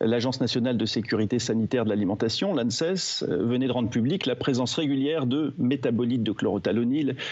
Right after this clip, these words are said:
dans l'eau du robinet de certaines communes du département. Alors, les captages les plus problématiques ont été fermés et les deux distributeurs d'eau potable de la Vienne,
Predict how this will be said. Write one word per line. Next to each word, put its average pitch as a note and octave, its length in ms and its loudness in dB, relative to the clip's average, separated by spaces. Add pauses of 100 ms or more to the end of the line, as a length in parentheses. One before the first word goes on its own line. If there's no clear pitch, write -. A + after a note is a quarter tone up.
(180)
dans A2+ 160 2
l'eau E3 160 2
du C#3 100 0
robinet A#2 320 0
de F3+ 60 -2
certaines B2+ 340 -2
communes C#3 280 0
du B2 80 0
département. A2+ 600 -2 (360)
Alors, A2 100 2
les B2 80 2
captages C3 400 -2
les B2+ 80 0
plus - 160 -2
problématiques A#2+ 640 0
ont A2+ 60 0
été - 260 -2
fermés C#3 380 -2
et D#3 340 0
les C3 140 0
deux D3+ 140 0
distributeurs B2+ 580 0
d'eau A#2+ 100 0
potable A2+ 460 0
de G#2 80 2
la G2 100 2
Vienne, D#3 380 0